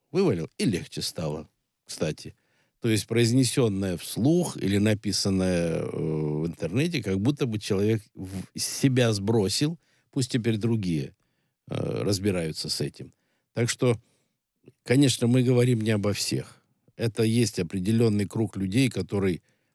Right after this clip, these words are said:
предан интернету в том плане, что использует его для своих целей. И их, я, никто, не знаю, подсчитали или нет, сколько их от пользователей. Пользователей, конечно, огромное количество, миллионы и миллионы. Но какая их часть занимается тем, что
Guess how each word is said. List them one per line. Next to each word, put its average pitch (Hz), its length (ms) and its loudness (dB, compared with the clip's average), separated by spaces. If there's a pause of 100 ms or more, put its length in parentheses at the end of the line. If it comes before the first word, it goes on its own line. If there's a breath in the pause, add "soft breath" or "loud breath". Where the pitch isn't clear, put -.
(240)
предан 110 480 4
интернету 87 640 -2
в - 40 -20
том 95 200 -2
плане, 90 280 0
что 90 200 -2
использует 90 640 -2
его 85 220 -4
для 80 160 -2
своих 85 460 -2
целей. 104 500 -2 (520 soft breath)
И - 120 -4
их, 135 380 4
я, 135 100 4
никто, 127 540 2
не 131 140 4
знаю, 123 240 2
подсчитали 120 560 -2
или 117 140 2
нет, 98 180 0
сколько 120 460 0
их 90 280 -2
от - 180 -6
пользователей. 82 540 -2
Пользователей, 101 420 -2
конечно, 95 420 -2
огромное 95 440 0
количество, 98 480 -4
миллионы 95 480 2
и 92 40 0
миллионы. 135 540 0 (420 soft breath)
Но 120 100 -2
какая 139 380 4
их 123 180 2
часть - 560 0 (460)
занимается 113 680 4
тем, 104 240 0
что 98 280 -2